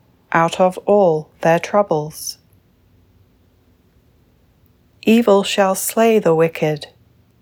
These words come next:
and they that hate the righteous shall be desolate. The Lord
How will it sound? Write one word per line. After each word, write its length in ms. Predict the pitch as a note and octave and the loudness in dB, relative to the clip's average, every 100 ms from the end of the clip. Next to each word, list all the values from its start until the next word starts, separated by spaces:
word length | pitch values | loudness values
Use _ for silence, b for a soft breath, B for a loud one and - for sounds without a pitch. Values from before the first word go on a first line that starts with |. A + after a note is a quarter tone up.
| _ _ _ _ _ _ _ _ | _ _ _ _ _ _ _ _
and 340 | - F3 E3+ - | -2 -2 -2 -4
they 200 | E3+ F3 | 0 2
that 240 | G#3 A#3 - | 2 0 -2
hate 440 | - A#3+ A#3+ - | -2 -2 -2 -2
the 120 | A3 | 0
righteous 760 | A3 G3 F3 - D3 D3 - - _ _ - | 2 2 0 -6 -10 -10 -12 -16 _ _ -14
shall 300 | - D#3+ E3 | -4 -2 -2
be 180 | G3 | -2
desolate. 880 | G3 G3 - - D3+ D3 - - - _ _ _ _ _ _ _ _ _ _ _ _ _ _ _ _ _ _ _ _ _ _ _ _ _ _ _ - | 0 -2 -2 -6 -4 -4 -8 -14 -20 _ _ _ _ _ _ _ _ _ _ _ _ _ _ _ _ _ _ _ _ _ _ _ _ _ _ _ -2
The 140 | G3+ | 0
Lord 460 | F#3+ G3+ A3 B3+ | 2 2 2 0